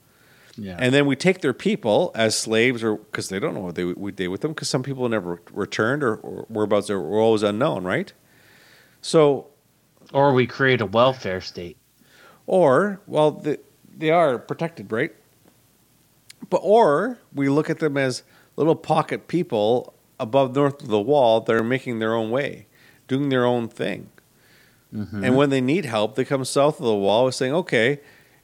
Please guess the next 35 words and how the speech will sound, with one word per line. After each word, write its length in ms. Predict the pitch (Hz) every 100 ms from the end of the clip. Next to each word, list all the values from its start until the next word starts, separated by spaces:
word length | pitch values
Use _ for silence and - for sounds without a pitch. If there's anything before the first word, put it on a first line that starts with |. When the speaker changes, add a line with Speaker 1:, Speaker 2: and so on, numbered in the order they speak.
| -
Speaker 2:
we're, 240 | 104 110
you're 80 | 117
not 180 | 139 143
here 240 | - 135 113
to 80 |
s-, 260 | 98 - - -
necessarily 460 | 117 - - 110 92
steal 340 | - 311 359
everything, 480 | 107 101 107 127 131
but 120 | 123
you, 140 | 127
you, 260 | - 98 113 -
you're, 260 | 123 127 123
you're 160 | 117
coming 320 | - 156 156 117
south 220 | 131 117
of 20 |
the 80 | 120
wall 200 | 107 107
because 400 | 107 113 143 131
you're 160 | 147 127
in 80 |
need. 380 | 107 104 110 104
We 160 | - 127
have 120 | 139 -
common 460 | - 143 143 135
problems." 800 | - 135 131 98 95 151 214 - _ _ _ -
Let's 160 | 113 117
say 100 | 131
the 100 | 117
White 220 | 117 120
Walkers 320 | 123 120 110
are 60 | 107
now 340 | 104 101 - -
viruses, 840 | 92 101 101 104 - 104 104 101